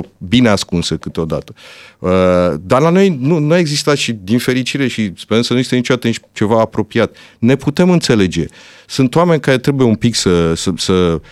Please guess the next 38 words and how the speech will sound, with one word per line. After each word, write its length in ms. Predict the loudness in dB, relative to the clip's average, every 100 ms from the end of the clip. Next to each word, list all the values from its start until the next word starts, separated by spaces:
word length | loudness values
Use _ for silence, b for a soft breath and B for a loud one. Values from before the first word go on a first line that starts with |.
| b b b -16
să, 200 | -8 -4
să 160 | 0 2
aibă 400 | 2 4 4 4
respectul 480 | 2 2 -2 0 0
de, 160 | 0
de 140 | 2 0
ce 220 | 2 0
dom-, 160 | 0 2
inclusiv 420 | 2 2 0 0
dacă 220 | -2 0
ești 160 | 0 -2
într-o 180 | -2 0
poziție 320 | 0 0 2
de 100 | 0
forță 320 | 0 -2 0
într-un 240 | -4 -2 -2
județ 400 | -2 -2 -2 -6
în 220 | -6 -4
moment 300 | -2 0 -2
sau 180 | -2 -2
altul. 260 | -4 -8 -16 B B B B
Pentru 300 | 0 0 0
că 340 | 0 2 4 2
nu 180 | 2 2
vrei 220 | 2 2
să 300 | 4 4 2 -2 -2
vezi 240 | 0 0
perspectiva 600 | 0 -2 0 -2 0 0 0
ce 100 | 2
s-ar 120 | 0
întâmpla, 540 | 0 -2 -2 2 2
uh, 500 | 2 -2 _ _ -4
în 340 | 0 2 2 2
consecința 680 | 2 2 0 0 0 2
unor 240 | 2 2 2
acte 240 | 0 0
negândite 600 | 0 2 0 0 -2 -2
sau 340 | 0 -2 -2